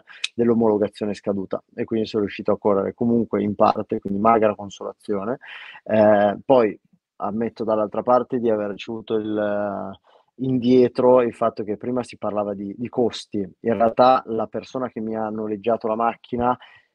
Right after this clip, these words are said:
questo per testimoniare quanto in realtà lui fosse in buona fede, in massima buona fede, mi ha rimborsato tutti i soldi della mia gara.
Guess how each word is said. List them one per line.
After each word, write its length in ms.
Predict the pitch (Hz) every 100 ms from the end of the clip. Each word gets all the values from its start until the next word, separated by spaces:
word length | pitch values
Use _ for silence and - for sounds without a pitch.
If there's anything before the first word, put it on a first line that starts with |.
| _ _ _ _
questo 340 | - 147 139 139
per 180 | 127 110
testimoniare 800 | 120 - 117 117 113 110 104
quanto 320 | 101 104 101 104
in 60 |
realtà 440 | 98 92 104 104 -
lui 200 | 117 113
fosse 300 | 104 101 -
in 80 | 104
buona 240 | 101 95
fede, 340 | 92 117 110 101
in 60 |
massima 360 | 107 107 - 104
buona 200 | 104 110
fede, 280 | - 110 107
mi 120 | 110
ha 60 | 113
rimborsato 640 | 110 110 110 117 110 117
tutti 280 | - 120 -
i 20 |
soldi 240 | - 104 98
della 160 | 98
mia 140 | 95 92
gara. 280 | 95 -